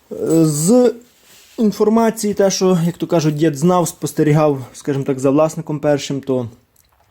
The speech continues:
мотор не робився, коробка не робилася, міст не робився.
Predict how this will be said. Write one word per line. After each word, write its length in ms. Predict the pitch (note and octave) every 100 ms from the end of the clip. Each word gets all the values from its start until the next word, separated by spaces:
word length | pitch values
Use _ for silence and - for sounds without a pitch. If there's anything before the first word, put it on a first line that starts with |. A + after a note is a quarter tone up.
| - -
мотор 380 | C#3+ C#3 D3 C3+
не 140 | C3
робився, 420 | C3+ D#3+ E3 D3+
коробка 440 | C#3 C#3 C#3 C#3+ B2+
не 220 | C3 B2
робилася, 520 | B2 D3 D3+ C#3 C3
міст 300 | C3+ C3 -
не 100 | A#2
робився. 580 | A2+ C#3 D3 C#3+ C3+